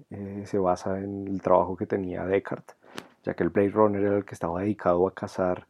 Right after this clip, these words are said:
a estos replicantes que tenían que ser eliminados, porque los replicantes se habían revelado en su momento.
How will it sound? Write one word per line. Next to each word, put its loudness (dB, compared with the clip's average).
a 0
estos -2
replicantes -2
que -2
tenían -2
que -10
ser -2
eliminados, 0
porque -8
los -4
replicantes -4
se 0
habían -2
revelado 4
en -8
su -6
momento. -4